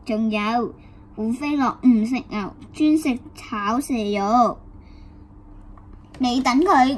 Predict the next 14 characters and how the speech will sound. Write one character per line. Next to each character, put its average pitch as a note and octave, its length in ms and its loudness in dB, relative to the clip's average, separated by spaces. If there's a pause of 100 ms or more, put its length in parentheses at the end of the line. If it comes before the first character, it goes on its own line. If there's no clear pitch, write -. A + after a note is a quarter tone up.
我 F#3+ 260 -2
先 F4 220 -4
走， D4+ 60 2 (220)
此 - 240 -6
地 C4+ 500 2
不 C4 80 2 (120)
宜 B3 160 -2
久 B3 180 2
留。 A#3+ 380 2 (320)
再 D#4+ 380 4
見 F4 260 2
啦， E4+ 280 0
阿 E4 80 0
豆。 D4+ 100 0